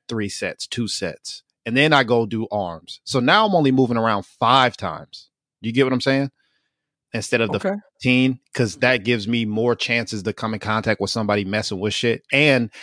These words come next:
Speaker 1: I'm not coming after anybody 'cause I'm staying in one spot, right? And I clean it off. They provide bottles and things like that. I also don't go in the, the locker rooms. I, I, um, you know, keep my phone and my wallet in the car.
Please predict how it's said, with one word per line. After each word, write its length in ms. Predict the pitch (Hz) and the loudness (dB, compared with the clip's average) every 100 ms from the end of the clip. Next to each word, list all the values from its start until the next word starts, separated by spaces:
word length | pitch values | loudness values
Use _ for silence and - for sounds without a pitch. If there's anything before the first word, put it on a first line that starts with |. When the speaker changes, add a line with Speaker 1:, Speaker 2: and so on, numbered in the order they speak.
| - - | -8 0
Speaker 1:
I'm 140 | 117 | 2
not 180 | 127 113 | 4 2
coming 240 | - 123 110 | 2 0 2
after 280 | 117 - 107 | 0 0 -4
anybody 340 | 92 85 90 | -2 -4 -4
'cause 80 | - | -4
I'm 80 | 110 | -2
staying 320 | - 135 120 | 2 2 2
in 100 | 98 | 2
one 120 | 98 92 | -2 -4
spot, 340 | - 104 - | -2 -2 -2
right? 240 | 90 95 - | -4 -6 -6
And 100 | 98 | -8
I 60 | |
clean 260 | 90 117 120 | -6 -2 0
it 80 | 110 | 2
off. 300 | 107 104 - | 4 2 0
They 140 | 95 | -4
provide 420 | - 90 101 95 | -4 -2 -2 -2
bottles 500 | 80 95 101 92 90 | -2 -2 -4 -6 -8
and 260 | 87 85 87 - | -12 -14 -18 -14
things 180 | 104 90 | -14 -12
like 140 | 90 - | -14 -12
that. 180 | 87 - _ - - - | -14 -14 _ -20 -20 -4
I 60 | 107 | 2
also 360 | 120 147 151 143 | 6 6 4 4
don't 180 | 127 | 4
go 200 | 117 120 143 | 4 4 6
in 60 | |
the, 160 | 143 139 | 4 0
the 180 | 117 123 | 0 4
locker 320 | 123 117 117 | 6 4 0
rooms. 540 | 110 113 113 123 - - - | -2 -2 -2 -4 -8 -16 -6
I, 720 | 98 110 107 101 101 104 104 - _ _ 98 | -2 0 0 0 0 0 -2 -8 _ _ -6
I, 280 | 101 95 | -4 -2
um, 220 | 92 92 95 | -4 -6 -8
you 100 | 113 | -6
know, 100 | 104 | -4
keep 180 | - 123 | -4 -4
my 120 | 104 | -4
phone 400 | - 117 117 120 | -2 2 4 4
and 80 | 113 | 2
my 100 | 98 | 2
wallet 420 | 95 107 117 117 | 4 4 4 2
in 140 | - 117 | 0 -2
the 80 | 120 | -2
car. 500 | 123 117 117 117 | 2 4 4 2